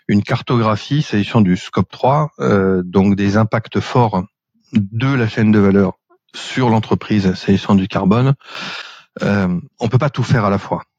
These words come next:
Euh, et je pense que ça, c'est un petit peu le, le, le, le message du jour. Euh, on peut pas demander aux entrepreneurs, euh, de manière révolutionnaire, euh, de,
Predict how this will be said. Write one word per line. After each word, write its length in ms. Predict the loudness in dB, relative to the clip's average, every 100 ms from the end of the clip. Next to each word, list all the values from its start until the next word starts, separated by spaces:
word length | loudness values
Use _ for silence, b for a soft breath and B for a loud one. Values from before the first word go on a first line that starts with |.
| _ -6 -2
Euh, 640 | 0 0 2 2 2 2 0
et 140 | -2
je 80 | 0
pense 200 | -2 -2
que 60 |
ça, 140 | -2 -2
c'est 120 | -2
un 40 |
petit 160 | -4 -2
peu 140 | 2
le, 160 | 4 4
le, 200 | 4 2
le, 240 | 2 2
le 120 | 4 4
message 360 | 2 2 -2
du 140 | 0 4
jour. 380 | 4 4 2 0 b b b _ -2
Euh, 120 | -2 -2
on 100 | -2
peut 100 | -2
pas 140 | 0
demander 300 | 2 2 2
aux 160 | 2 2
entrepreneurs, 960 | 0 -2 0 2 2 2 2 0 -2 0
euh, 540 | 2 4 2 2 -2 0
de 80 | 2
manière 380 | 4 4 2 2
révolutionnaire, 1000 | 2 2 2 2 0 0 2 2 2 0 B B B B B -12 -2
euh, 400 | 2 2 2 0
de, 240 | 0 0